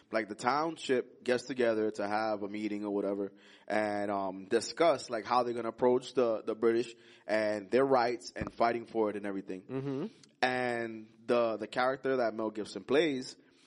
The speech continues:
Speaker 1: he completely says, "You know what? I don't want anything to do with this. Don't, don't include me in your plans.
Speaker 2: Mm-hmm.
Speaker 1: I don't want anything to do with it." And you have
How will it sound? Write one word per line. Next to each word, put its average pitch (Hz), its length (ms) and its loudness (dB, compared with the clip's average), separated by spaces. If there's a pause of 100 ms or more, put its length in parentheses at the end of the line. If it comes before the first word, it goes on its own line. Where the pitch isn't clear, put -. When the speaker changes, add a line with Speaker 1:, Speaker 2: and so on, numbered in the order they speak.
(420)
Speaker 1:
he 123 640 0 (420)
completely 131 560 2
says, 117 300 0
"You 120 60 0
know 123 200 4
what? 143 380 6
I 110 80 -2
don't 113 100 0
want 113 220 0
anything 120 340 -6
to 110 120 -8
do 120 160 0
with 131 180 4
this. 131 320 -2 (640)
Don't, 117 380 0
don't 123 180 4
include 127 320 -2
me 117 160 -2
in 113 80 -2
your 104 120 -4
plans. 123 680 -4
Speaker 2:
Mm-hmm. 120 280 -8
Speaker 1:
I 110 80 4
don't 120 80 0
want 117 160 0
anything 117 280 -6
to - 100 -10
do 98 120 -4
with - 180 -10
it." - 60 -20 (1120)
And 120 440 0
you 135 260 2
have 131 580 -2